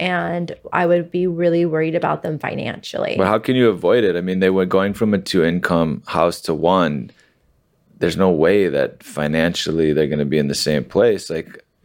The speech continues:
Speaker 2: of,
Speaker 1: Mm-hmm.
Speaker 2: you can say, "I would never want
Speaker 1: I'd
Speaker 2: them
Speaker 1: be
Speaker 2: to go
Speaker 1: really
Speaker 2: through it,"
Speaker 1: concerned.
Speaker 2: but, I mean,
Speaker 1: I'd be
Speaker 2: their
Speaker 1: really
Speaker 2: life is
Speaker 1: concerned.
Speaker 2: going to change financially, and it's
Speaker 1: Yeah.
Speaker 2: very scary.
Speaker 1: And I think if I had my girls going through it, where I don't know where I would be at,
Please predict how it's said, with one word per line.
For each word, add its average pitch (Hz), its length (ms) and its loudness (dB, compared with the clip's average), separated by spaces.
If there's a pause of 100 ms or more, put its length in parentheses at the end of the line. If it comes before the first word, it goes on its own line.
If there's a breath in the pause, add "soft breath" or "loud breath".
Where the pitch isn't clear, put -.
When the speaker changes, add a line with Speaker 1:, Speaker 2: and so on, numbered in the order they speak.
Speaker 2:
of, 90 180 -2
Speaker 1:
Mm-hmm. - 420 -4
Speaker 2:
you - 40 -10
can - 120 -2
say, 98 140 0
"I - 40 2
would 85 140 -2
never 92 240 2
want 90 160 2
Speaker 1:
I'd 220 80 2
Speaker 2:
them 226 60 0
Speaker 1:
be 226 80 0
Speaker 2:
to 208 40 2
go 208 80 0
Speaker 1:
really 190 140 0
Speaker 2:
through 190 320 2
it," 98 80 4
Speaker 1:
concerned. 170 100 -6
Speaker 2:
but, 87 280 0 (520 soft breath)
I - 80 -4
mean, 87 480 0 (200)
Speaker 1:
I'd 208 100 0
be 208 80 2
Speaker 2:
their 95 100 4
Speaker 1:
really 90 120 2
Speaker 2:
life 107 160 4
is 92 180 -4
Speaker 1:
concerned. 87 80 -6
Speaker 2:
going 95 220 2
to 104 80 4
change 87 340 -4
financially, 95 680 0
and 85 100 -2
it's 135 80 2
Speaker 1:
Yeah. 180 200 2
Speaker 2:
very 95 240 4
scary. 98 500 0 (160)
Speaker 1:
And 202 680 0
I 202 160 0
think 196 320 -2
if 196 80 -4
I 185 100 2
had 185 260 0
my 180 160 -2
girls 175 360 -2
going 175 320 -2
through 175 360 0
it, 180 280 2
where 180 120 2
I 180 120 2
don't 185 100 -2
know 180 120 0
where 170 180 2
I 160 180 2
would 180 220 0
be 165 160 0
at, 147 180 0